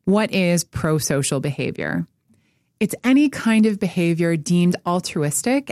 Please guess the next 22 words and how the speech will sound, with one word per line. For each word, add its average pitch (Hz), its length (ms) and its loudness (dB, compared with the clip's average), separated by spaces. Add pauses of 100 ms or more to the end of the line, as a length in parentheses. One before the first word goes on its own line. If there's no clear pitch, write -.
and 185 140 2
in 196 180 4
the 185 80 4
service 208 500 0
of 175 160 -4
good 156 260 -2
to - 180 -8
others, - 640 -6 (920)
which - 240 -4
to 294 80 2
me 262 200 6
sounds 196 720 2 (220)
fairly 220 400 2
like 165 360 0
a 175 120 2
really 220 420 4
good 180 220 2
goal 165 280 0
for 160 180 -2
our 156 100 0
yoga 147 300 0
practice. 131 580 -8